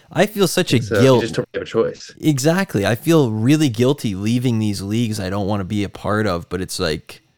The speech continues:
Speaker 1: I don't have, like, like, I really don't wanna be there, so I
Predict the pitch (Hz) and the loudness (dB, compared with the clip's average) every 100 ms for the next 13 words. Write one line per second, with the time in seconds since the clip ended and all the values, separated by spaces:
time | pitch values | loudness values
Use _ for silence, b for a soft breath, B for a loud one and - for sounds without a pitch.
0 | _ _ _ _ - 110 113 110 104 98 | _ _ _ _ -4 0 0 0 0 0
1 | 92 87 - _ - 101 104 107 147 160 | -4 -8 -10 _ -10 -4 -2 4 6 8
2 | 143 135 113 123 147 113 101 - 104 98 | 6 6 4 4 4 4 2 0 0 0